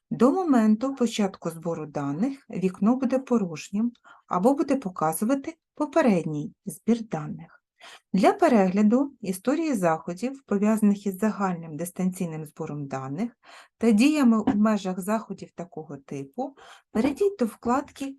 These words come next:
«Загальний дистанційний збір даних. Показати все».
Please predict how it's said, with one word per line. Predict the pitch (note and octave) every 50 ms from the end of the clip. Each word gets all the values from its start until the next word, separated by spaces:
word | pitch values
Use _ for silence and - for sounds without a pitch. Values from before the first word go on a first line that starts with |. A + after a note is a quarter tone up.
| _ -
«Загальний | G3+ F#3 A#3+ C4+ C4+ A3+ G#3+ G#3 F#3 E3 D#3+ D3 D3 D3
дистанційний | D3+ F3+ F3+ F3+ - G3 F#3+ F3+ - F#3 D#3+ D#3 D3+ D3+
збір | - _ - D3+ - -
даних. | - - G3 B3 C#4+ D#4+ D#4+ D#4 - _ _ _ _ _ _
Показати | - G3 F#3+ - E3+ E3+ - E3+ F3 F3+ F#3 - F#3
все». | F3+ - - - - E3 -